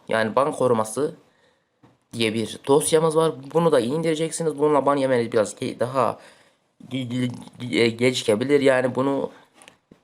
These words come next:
hepsini arkadaşlar otuz iki ise O B B, pub G bir de şu, bu anti ban indirin. Altmış dört ise altmış dört pub G ve O B B'sini sonra anti banı indirin. Şimdi size direkt indirmeyi de ben bir göstereyim hemen.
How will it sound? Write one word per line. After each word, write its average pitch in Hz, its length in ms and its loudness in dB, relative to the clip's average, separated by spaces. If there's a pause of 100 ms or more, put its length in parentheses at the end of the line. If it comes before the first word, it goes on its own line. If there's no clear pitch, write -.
(140)
hepsini 156 500 -2
arkadaşlar 120 600 0
otuz 123 320 0
iki 143 180 -12
ise 127 320 -2 (460)
O 127 160 4
B 131 120 6
B, 110 220 4
pub 151 200 0
G - 160 -6
bir 117 60 -6
de 110 100 2
şu, - 180 -12 (340)
bu 127 240 0
anti 127 260 -2 (180)
ban 110 140 2
indirin. 139 320 -2
Altmış 123 380 -4
dört 143 140 0
ise - 160 -2
altmış 117 380 -4
dört 143 300 0 (420)
pub 131 180 -2
G 117 140 -2
ve 101 40 4
O 113 180 4
B 135 120 0
B'sini 156 420 -2 (580)
sonra 143 480 2
anti 123 280 0
banı 120 180 0
indirin. 107 440 -6 (760)
Şimdi 156 220 0
size 156 160 0
direkt 165 280 2
indirmeyi 147 340 2
de 120 80 4
ben 90 140 0
bir 85 60 -10
göstereyim 156 480 0
hemen. 151 260 -2